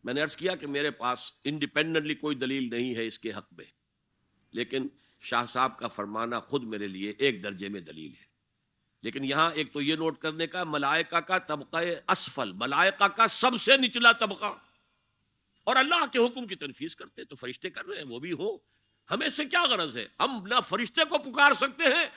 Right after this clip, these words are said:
और ना किसी वलीउल्लाह को पुकार सकते। पुकारो अल्लाह को। "क़ाल रब्बुकुम उदऊनी अस्तजिब लकुम, इन्नल लज़ीना यस्तकबिरून अन इबादती सयदखुलून जहन्नम दाखिरीन।"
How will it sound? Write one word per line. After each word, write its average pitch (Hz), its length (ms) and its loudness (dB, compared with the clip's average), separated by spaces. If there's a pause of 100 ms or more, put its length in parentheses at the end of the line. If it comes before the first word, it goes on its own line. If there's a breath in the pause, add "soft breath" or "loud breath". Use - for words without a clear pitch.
और 254 100 6
ना 311 120 10
किसी 277 240 0
वलीउल्लाह 262 380 2
को 220 120 -14
पुकार 143 280 -20
सकते। - 280 -20 (600)
पुकारो 277 300 8
अल्लाह 247 280 6
को। 139 140 -6 (1300)
"क़ाल 233 240 6
रब्बुकुम 220 420 0
उदऊनी 220 420 -4
अस्तजिब 240 440 4
लकुम, 196 300 0 (1800)
इन्नल 175 300 2
लज़ीना 160 300 2
यस्तकबिरून 151 680 -2
अन 139 140 0
इबादती 120 560 -2
सयदखुलून 123 760 -6
जहन्नम 139 520 -2
दाखिरीन।" 90 600 -14